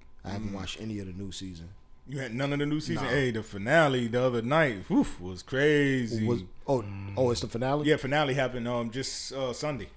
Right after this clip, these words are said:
Speaker 2: It came on, on s-, last Sunday, so
Speaker 1: Oh.
Speaker 2: almost a week ago.
Speaker 1: Okay.
Speaker 2: It was
Speaker 1: Yeah, so
Speaker 2: crazy, dog. <laughs>
Speaker 1: I'll binge watch that.
Speaker 2: Yeah.
Speaker 1: And, um,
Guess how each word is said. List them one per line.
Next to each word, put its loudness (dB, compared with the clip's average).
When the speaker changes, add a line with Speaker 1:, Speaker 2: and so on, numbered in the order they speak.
Speaker 2:
It -16
came -2
on, -2
on -4
s-, -10
last -4
Sunday, -2
so -4
Speaker 1:
Oh. 2
Speaker 2:
almost -2
a -2
week -2
ago. -8
Speaker 1:
Okay. -2
Speaker 2:
It -4
was 6
Speaker 1:
Yeah, 2
so -
Speaker 2:
crazy, 6
dog. 0
<laughs> -8
Speaker 1:
I'll 6
binge 4
watch 6
that. -2
Speaker 2:
Yeah. -8
Speaker 1:
And, -4
um, -8